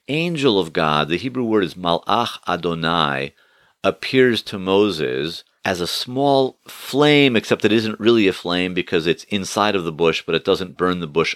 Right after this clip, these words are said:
up. So it seems to be something like fire, but not exactly fire, inside of the bush.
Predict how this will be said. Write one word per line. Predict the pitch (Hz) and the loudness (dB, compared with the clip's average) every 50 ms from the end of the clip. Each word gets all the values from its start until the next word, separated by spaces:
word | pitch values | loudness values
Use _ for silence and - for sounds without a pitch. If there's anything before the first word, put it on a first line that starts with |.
| - - | -4 -2
up. | 95 85 76 - - | 0 0 0 -2 -6
So | - - 82 | -6 -6 -6
it | - | -6
seems | - - 131 120 - | -6 -8 -10 -10 -8
to | - | -6
be | 107 95 | -6 -6
something | - - 107 95 104 92 85 | -4 -4 -6 -6 -4 -6 -6
like | 80 80 85 113 147 147 - - - _ | -4 -2 0 0 -2 -2 -6 -14 -20 _
fire, | - - - 107 104 104 104 104 101 | -8 -2 0 2 2 2 2 2 0
but | 85 92 - | 0 -2 -4
not | 82 101 101 107 | -4 -4 -2 -2
exactly | 104 92 90 95 87 - - 90 | -4 -2 -2 -4 -4 -4 -6 -12
fire, | 85 - - 92 87 85 80 76 76 78 78 - - - _ _ _ _ - | -8 -2 0 2 2 4 2 2 2 0 -2 -4 -10 -20 _ _ _ _ -4
inside | 113 120 120 113 - 110 95 90 | -4 -2 -2 -4 -4 -2 -2 -2
of | 90 82 | -2 -2
the | 80 | -4
bush. | 71 65 71 67 69 78 - - - - - | -4 -4 -2 0 2 2 0 0 -4 -6 -10